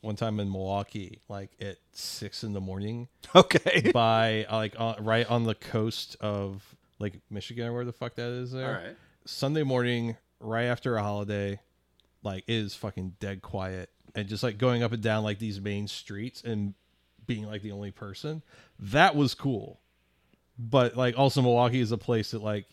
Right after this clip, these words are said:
Speaker 1: you, there's, there's thing, like, it's, it's a, it's a city. Like, Saint
Speaker 2: Like a
Speaker 1: Louis
Speaker 2: proper
Speaker 1: is a,
Speaker 2: city?
Speaker 1: is a proper city. Saint Louis is a bunch of parking lots with homes and businesses in between.
Speaker 2: Okay.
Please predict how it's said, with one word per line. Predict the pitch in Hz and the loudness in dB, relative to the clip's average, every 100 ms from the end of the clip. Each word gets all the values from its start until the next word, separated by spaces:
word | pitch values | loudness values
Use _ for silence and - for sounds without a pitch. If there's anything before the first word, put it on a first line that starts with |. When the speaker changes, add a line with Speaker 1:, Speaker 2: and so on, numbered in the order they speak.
| - | -10
Speaker 1:
you, | 113 107 107 _ - | -6 -6 -8 _ -10
there's, | 110 98 - | -10 -10 -12
there's | 107 98 - | -12 -10 -4
thing, | 113 107 | -4 -4
like, | 110 110 | -4 -4
it's, | 113 | -4
it's | - 127 | -4 0
a, | 143 107 120 | -2 -2 -4
it's | 123 | -4
a | 143 | -2
city. | - 101 147 196 _ _ _ _ _ _ | -4 -4 -4 -6 _ _ _ _ _ _
Like, | 135 131 | -2 0
Saint | - 151 | 0 0
Speaker 2:
Like | 143 | 4
a | 139 | 4
Speaker 1:
Louis | 139 | 4
Speaker 2:
proper | 113 104 117 | 4 6 4
Speaker 1:
is | 113 | 4
a, | 120 | 4
Speaker 2:
city? | 113 - - | 6 4 2
Speaker 1:
is | 254 | 0
a | - 131 | 4 4
proper | - 139 147 156 | 4 2 4 2
city. | 160 156 | 2 0
Saint | - 160 156 | 2 2 4
Louis | 156 151 | 4 4
is | 127 | 2
a | 120 | 2
bunch | 120 120 | 2 0
of | 127 285 | -2 -4
parking | - 104 139 | -4 -2 -2
lots | 151 170 175 | 0 -2 -2
with | 131 - | -6 -2
homes | 123 123 127 113 | 0 2 2 0
and | 107 | 0
businesses | 107 127 - 151 | -2 -2 -4 -4
in | 165 | -2
between. | 180 - 226 233 202 - | -2 -4 -8 -8 -8 -6
Speaker 2:
Okay. | 107 87 | -4 -4